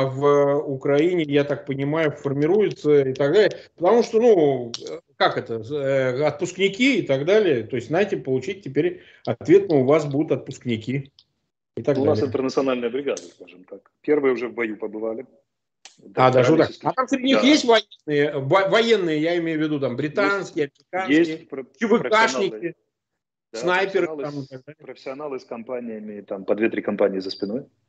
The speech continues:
Speaker 2: Вот один
Speaker 1: Мгм.
Speaker 2: очень известный канадский снайпер заехал сейчас.
Speaker 1: Да, я видел.
Speaker 2: Но пер-, да, первые, первые уже побывали в боях, дрались очень хорошо, дрались с нашим спецназом, показали себя отлично, все довольны, боевое братство и так далее. Ну, за-, разъезжает разная публика. Есть люди, которые не воевали никогда в жизни,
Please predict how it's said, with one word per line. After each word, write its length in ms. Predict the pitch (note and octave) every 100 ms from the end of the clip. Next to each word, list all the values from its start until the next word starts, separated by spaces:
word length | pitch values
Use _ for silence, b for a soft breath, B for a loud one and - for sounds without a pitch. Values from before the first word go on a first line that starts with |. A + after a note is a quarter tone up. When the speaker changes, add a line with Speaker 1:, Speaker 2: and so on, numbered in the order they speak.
| _ b _ _ _
Speaker 2:
Вот 120 | - G2
один 180 | G2+
Speaker 1:
Мгм. 40 | G2+
Speaker 2:
очень 200 | - G2+
известный 320 | G2 G2+ -
канадский 360 | G2 G2+ F#2+ G2
снайпер 320 | G2+ F#2+ G#2
заехал 480 | G2+ G#2+ A2 C3 B2+
сейчас. 460 | - - - C#3+ - - - -
Speaker 1:
Да, 160 | F3 D#3
я 160 | F3
видел. 240 | G#3+ A3+ B3+
Speaker 2:
Но 60 | B2
пер-, 320 | E3 - C#3
да, 160 | A#2 G#2+
первые, 560 | - E3+ D#3+ C#3+ B2+ B2 _ _
первые 320 | D3+ C#3+ B2+
уже 140 | A#2
побывали 420 | A#2+ A#2 A#2+ A#2+
в 60 | A2+
боях, 340 | A2 C3+ F3+ D3
дрались 340 | A#2 A2+ G#2+
очень 180 | G#2+ -
хорошо, 400 | - G#2 - A#2+
дрались 320 | C#3+ A2 G#2 -
с 40 |
нашим 200 | G#2+ -
спецназом, 540 | - - - C3 D#3 - _ _
показали 360 | A2 A2 G#2 G2+
себя 220 | - F#2+
отлично, 380 | G2+ G#2 - -
все 160 | -
довольны, 360 | G2+ G2 C3+ A#2+
боевое 320 | G2+ G2+ G2
братство 400 | F#2 A#2+ - - _ B B B B B -
и 60 |
так 200 | G#2 G2+
далее. 240 | F#2 E2+ F2+
Ну, 100 | E3
за-, 120 | E3
разъезжает 360 | E3+ F3+ F#3+ F#3
разная 260 | F3 G#2+
публика. 300 | F#2+ F#2 F2+
Есть 140 | G#2 -
люди, 120 | G#2
которые 240 | - G#2
не 60 | G#2
воевали 300 | G2+ G#2 G2
никогда 240 | F#2+ F#2+ F#2
в 40 |
жизни, 280 | A#2 C3